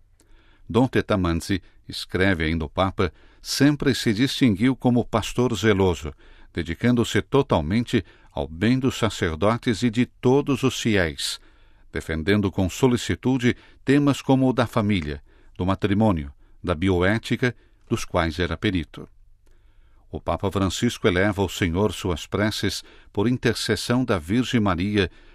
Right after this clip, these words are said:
para que o acolha na alegria e na paz eterna. Por fim, concede de coração a sua bênção apostólica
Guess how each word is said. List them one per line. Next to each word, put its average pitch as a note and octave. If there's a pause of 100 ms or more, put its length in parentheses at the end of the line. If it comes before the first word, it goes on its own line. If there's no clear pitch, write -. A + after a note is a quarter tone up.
para B2
que -
o C3
acolha C#3+
na C3
alegria B2 (260)
e A#2
na A#2
paz F2+
eterna. D#2 (720)
Por F2+
fim, C3 (340)
concede A#2
de A2+
coração B2
a B2+
sua A2
bênção A#2
apostólica A2